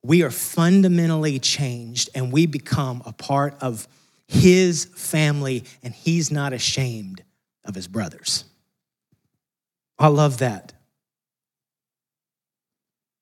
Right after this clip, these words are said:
I don't know if you've ever, um, you've been reading the Bible, you come up on the genealogies.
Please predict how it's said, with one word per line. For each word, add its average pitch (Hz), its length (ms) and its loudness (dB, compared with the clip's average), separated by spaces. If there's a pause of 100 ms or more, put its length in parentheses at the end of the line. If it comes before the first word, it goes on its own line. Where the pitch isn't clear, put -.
(2000)
I 139 80 4
don't 147 100 4
know 143 120 4
if 135 140 -2
you've 143 120 0
ever, 131 380 0
um, 113 400 -4 (840)
you've 143 100 -2
been 135 100 0
reading 139 180 2
the 135 60 -4
Bible, 127 280 0
you 127 100 0
come 135 200 -6
up 123 260 -8
on 123 100 -6
the 117 120 -4
genealogies. 123 960 -4